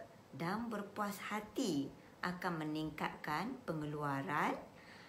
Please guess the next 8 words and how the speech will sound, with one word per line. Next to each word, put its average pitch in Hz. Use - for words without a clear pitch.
dan 175
juga 185
mengurangkan 180
pembaziran. 139
Seterusnya, 180
mengurangkan 170
kos -
operasi. -